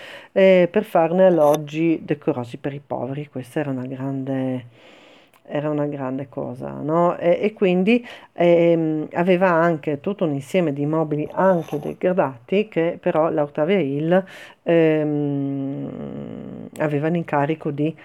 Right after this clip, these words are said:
sistemare per, eh, proseguire nel, nel suo progetto. E quindi questo era proprio il proposito, no? Che attraversò tutta l'opera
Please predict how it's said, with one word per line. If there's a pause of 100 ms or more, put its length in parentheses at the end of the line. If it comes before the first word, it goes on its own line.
(100)
sistemare
per,
eh,
proseguire
nel, (420)
nel
suo
progetto. (440)
E
quindi
questo
era
proprio
il
proposito,
no?
Che
attraversò
tutta
l'opera